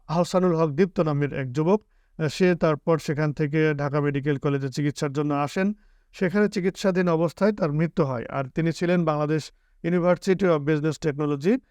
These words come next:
বিইউ, বিইউবিটির ছাত্র। তার মৃত্যুতেই মূলত, আহ, আহ, তার স্বজনরা এবং তার সহকর্মীরা, তারা, আহ, স-,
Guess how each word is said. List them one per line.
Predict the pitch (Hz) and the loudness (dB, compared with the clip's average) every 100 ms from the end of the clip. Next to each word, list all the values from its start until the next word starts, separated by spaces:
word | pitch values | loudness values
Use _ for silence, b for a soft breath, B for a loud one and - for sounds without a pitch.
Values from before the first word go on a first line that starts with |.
| _ _ 147 | _ _ -8
বিইউ, | 143 185 196 190 175 - _ _ _ _ - | 0 0 2 2 2 -2 _ _ _ _ -14
বিইউবিটির | 151 196 190 165 165 160 | -2 2 2 2 0 -2
ছাত্র। | - 170 - 127 - _ _ _ - | 0 -2 -2 -10 -14 _ _ _ 2
তার | 185 202 | 4 6
মৃত্যুতেই | 214 208 226 240 | 4 2 0 2
মূলত, | 214 185 170 175 | 2 2 0 2
আহ, | 170 165 143 143 143 131 _ - | 2 2 0 0 -2 -4 _ -4
আহ, | 160 147 139 | -2 0 0
তার | 156 147 | 0 0
স্বজনরা | - 151 147 160 160 165 160 | 0 -2 0 2 2 2 0
এবং | 139 139 | -2 -4
তার | 123 143 | -2 -2
সহকর্মীরা, | 127 151 135 156 147 147 147 | -2 -4 -4 -2 -2 0 0
তারা, | 143 143 139 | 0 -2 0
আহ, | 135 - _ _ 139 135 135 135 - 165 120 | -2 -8 _ _ -4 -2 -2 -4 -6 -6 -8
স-, | - | -8